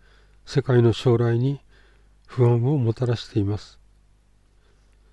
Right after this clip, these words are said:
それでも神は忍耐をもって、多くの人が罪を知り、神の前に悔い改め、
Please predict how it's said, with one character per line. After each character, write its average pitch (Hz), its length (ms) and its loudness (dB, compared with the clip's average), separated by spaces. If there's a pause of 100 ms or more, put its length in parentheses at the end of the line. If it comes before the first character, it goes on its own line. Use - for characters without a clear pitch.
(800)
そ - 220 -2
れ 127 60 4
で 156 100 4
も 156 100 4
神 127 300 2
は 113 200 -4 (300)
忍 139 220 4
耐 135 180 0
を 131 140 0
も 156 120 -2
っ - 40 -8
て、 117 320 -4 (360)
多 185 160 4
く 185 140 -2
の 165 80 4
人 - 240 -2
が 135 120 2
罪 160 280 2
を 139 140 2
知 - 180 -6
り、 139 180 -2 (320)
神 156 240 2
の 139 120 4
前 139 240 2
に 131 120 0
悔 151 320 0
い 156 140 -4
改 139 160 -4
め、 113 140 -4